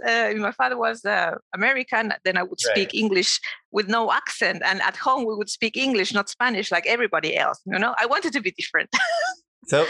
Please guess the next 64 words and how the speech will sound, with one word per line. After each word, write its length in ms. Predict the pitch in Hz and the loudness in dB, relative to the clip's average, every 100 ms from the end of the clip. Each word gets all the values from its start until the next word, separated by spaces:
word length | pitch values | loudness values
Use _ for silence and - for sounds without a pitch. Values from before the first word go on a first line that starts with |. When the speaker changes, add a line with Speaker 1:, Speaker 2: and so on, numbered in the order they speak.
| 147 | 0
Speaker 2:
you 140 | 151 175 | 0 2
were, 160 | 180 - | 0 0
Speaker 1:
Uh, 60 | 175 - | -4 -4
Speaker 2:
you 100 | 160 | -2
were 180 | 151 151 143 | 0 2 2
angry 320 | 139 143 143 | 0 2 2
with 180 | 139 131 | 2 2
your 100 | 117 | 2
mom 260 | 117 120 | 4 2
for 80 | 117 | 0
marrying 340 | 107 107 104 104 | 2 2 2 2
your 200 | 107 123 | 0 0
father, 400 | - 160 214 226 - | 0 0 2 -2 0
or 120 | 117 | 0
was 100 | 107 | 2
this 160 | 123 123 | 0 0
your 80 | 101 | 0
stepfather? 760 | - 117 - 82 80 85 - _ _ _ _ _ - | 2 0 0 0 0 -4 -8 _ _ _ _ _ -4
Speaker 1:
No, 60 | 311 | 0
no, 100 | 415 | 2
no, 100 | 330 | 0
it 80 | 226 | 0
was 140 | 370 | -2
my 120 | 392 | -2
father. 360 | 311 247 247 156 | 0 2 2 2
Speaker 2:
Oh, 20 | 127 | -2
your 140 | 120 | -2
Speaker 1:
But 100 | 190 | -2
Speaker 2:
father. 120 | - 202 | 0 0
Speaker 1:
I, 80 | - 226 | 2 0
I, 40 | - 185 120 | 0 -4 -4
I, 40 | 190 | -4
but 80 | 185 _ - | -4 _ -6
I 80 | 247 | -2
don't 160 | 302 | 0
know 160 | 302 294 262 240 | 2 0 0 0
why 220 | 285 - | 0 0
other, 320 | 233 214 - 196 | -2 -2 -4 -2
the 140 | - | 0
other 180 | 233 254 | 0 0
way 160 | 254 254 | 2 2
around 340 | 233 233 240 - | 2 0 -2 -4
could 160 | 269 - | -4 -2
be, 100 | 151 | 0
but 160 | 107 90 | 2 2
Speaker 2:
Uh-huh. 160 | 90 151 - | -4 -2 0
Speaker 1:
I 60 | |
don't 120 | 208 160 | 0 0
know. 140 | 143 - | -2 0
I, 120 | 196 202 214 | -2 0 0
I 40 | |
was 220 | 214 226 | 0 0
angry 240 | 202 208 180 | 0 0 -2
with 160 | - | -2
my 100 | 202 | -4
mom, 280 | 175 165 185 | 0 2 2
and 100 | 185 | 2
I 40 | 185 | 0
said, 180 | - 175 | 0 0
"Ah, 220 | 196 - - | 2 0 -2
I 40 | |
wanted 300 | 180 202 254 196 | 0 0 2 0
an 120 | 180 | 2
American 440 | 190 175 185 143 | 2 2 0 -2